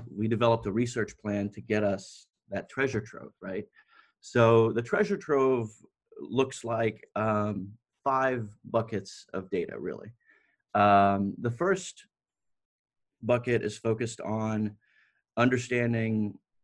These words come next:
the stakeholder network involved in governing Dallas. So it's about identifying who are the different, um, players who affect, uh, Dallas public policy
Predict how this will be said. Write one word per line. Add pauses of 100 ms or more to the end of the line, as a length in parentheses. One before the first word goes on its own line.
(140)
the
stakeholder
network (240)
involved
in (580)
governing
Dallas. (140)
So (560)
it's
about (400)
identifying
who
are
the
different, (180)
um, (920)
players
who
affect, (520)
uh,
Dallas
public
policy